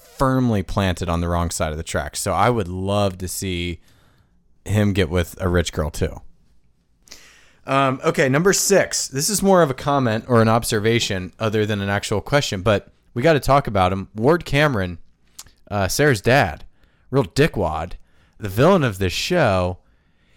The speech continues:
Just crazy to me. I thought this actor crushes. He plays, like, an upstanding citizen and, like, super rich. "I'm into charity.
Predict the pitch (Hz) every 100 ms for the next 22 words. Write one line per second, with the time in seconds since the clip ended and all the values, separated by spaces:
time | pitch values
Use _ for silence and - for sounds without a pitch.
0 | _ - 202 254 - - 131 139 156 165
1 | 165 180 127 135 196 180 117 - 101 113
2 | - 117 95 - 104 95 143 151 151 -
3 | _ _ - 139 - 135 156 156 147 123
4 | 101 101 - - 123 120 113 - 107 101
5 | - 131 131 139 - - 110 110 101 92
6 | - - - 135 - 107 123 135 123 -
7 | - _ _ _ - 120 123 101 - -
8 | 147 143 139 139 135 131